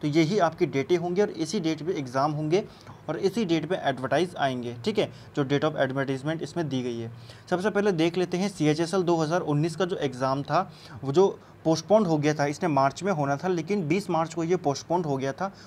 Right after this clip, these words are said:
उसकी इन्होंने टेंटेटिव डेट दे दी है। ये बारह अक्टूबर से लेकर छब्बीस अक्टूबर तक ये बाकी के जो बचे एग्जाम हैं, उनको यहाँ पर एसएससी कराएगा। उसके बाद एसएससी ने जूनियर इंजीनियर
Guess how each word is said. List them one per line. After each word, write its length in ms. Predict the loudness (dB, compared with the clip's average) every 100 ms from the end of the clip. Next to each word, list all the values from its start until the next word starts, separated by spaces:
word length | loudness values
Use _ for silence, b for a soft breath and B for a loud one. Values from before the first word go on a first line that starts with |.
| B
उसकी 280 | 0 0 0
इन्होंने 300 | 0 0 0
टेंटेटिव 460 | 0 -2 0 -2 0
डेट 220 | -2 0
दे 140 | -2
दी 160 | 0 -2
है। 160 | -4 -8 B B -6
ये 240 | 2 2
बारह 300 | 6 6 6 6
अक्टूबर 440 | 2 -2 0 0
से 120 | 0
लेकर 260 | -2 -2 -4
छब्बीस 380 | -4 -4 -2 -2
अक्टूबर 380 | -2 0 0 2
तक 180 | 0 -2 B B
ये 100 | -4
बाकी 300 | 4 4 4
के 80 | 0
जो 80 | 0
बचे 220 | 0 0
एग्जाम 420 | -2 0 2 2
हैं, 140 | 0 -4 B B 2
उनको 280 | 2 2
यहाँ 220 | 0 -2 -2
पर 160 | -4
एसएससी 400 | -4 -6 -6 -8
कराएगा। 500 | -6 0 0 2 0 -2 B B 0
उसके 240 | 0 2
बाद 200 | 2 2 0
एसएससी 360 | -4 -4 -2
ने 120 | 0
जूनियर 380 | -2 0 2 2
इंजीनियर 540 | 2 2 2 4 2